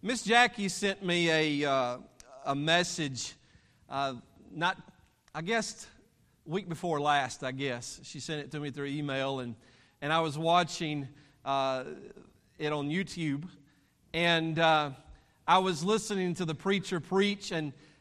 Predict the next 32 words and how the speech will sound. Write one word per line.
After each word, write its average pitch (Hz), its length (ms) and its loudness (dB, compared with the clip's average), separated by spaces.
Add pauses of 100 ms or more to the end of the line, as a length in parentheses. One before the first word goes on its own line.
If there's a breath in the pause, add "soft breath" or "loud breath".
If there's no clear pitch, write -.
when 170 160 -2
he 208 120 0
was, 196 200 2
began 196 400 0
his 185 160 0
message, 196 800 2
he 180 100 -2
was 175 120 -2
talking 202 360 4
about 180 460 4
his 175 340 -2
grandmother. 156 720 0 (680 soft breath)
And 151 120 -6
his 156 100 -4
grandmother 175 720 2
was 156 400 -2
a, 139 340 -2 (320 soft breath)
a, 123 440 -4 (240)
a 131 80 -10
godly 170 600 4
woman, 180 600 2 (420 soft breath)
loved 165 300 4
the 175 80 2
Lord, 175 480 4 (200)
and, 143 360 -4
uh, 143 120 -4
she'd 156 260 -6
been 156 120 -4
faithful 175 440 0
in 151 100 -4
church 170 460 -2
for 139 300 -6